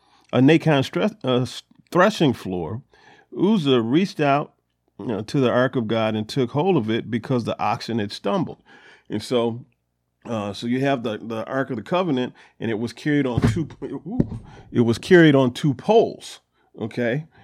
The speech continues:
And so as it's being carried on two poles, you know, and, and, um, and the oxen are dragging it,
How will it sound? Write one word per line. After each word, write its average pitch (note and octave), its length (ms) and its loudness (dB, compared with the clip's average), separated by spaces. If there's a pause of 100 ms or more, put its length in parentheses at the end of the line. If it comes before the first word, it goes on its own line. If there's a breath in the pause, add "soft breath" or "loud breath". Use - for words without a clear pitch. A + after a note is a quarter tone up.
(180 soft breath)
And A#2+ 120 -2
so B2+ 220 0
as A#2+ 160 0
it's B2 100 -4
being B2+ 300 0
carried D#3+ 320 0
on C3 160 -2
two C3 220 -2
poles, F#3 540 0 (360 soft breath)
you C3 140 0
know, A#2+ 320 0
and, B2 180 2
and, A2+ 380 0
um, G#2 440 -2 (360)
and G#2+ 260 -2
the G2+ 60 0
oxen D3 640 0
are A2+ 180 0
dragging C#3+ 520 0
it, A#2+ 180 -2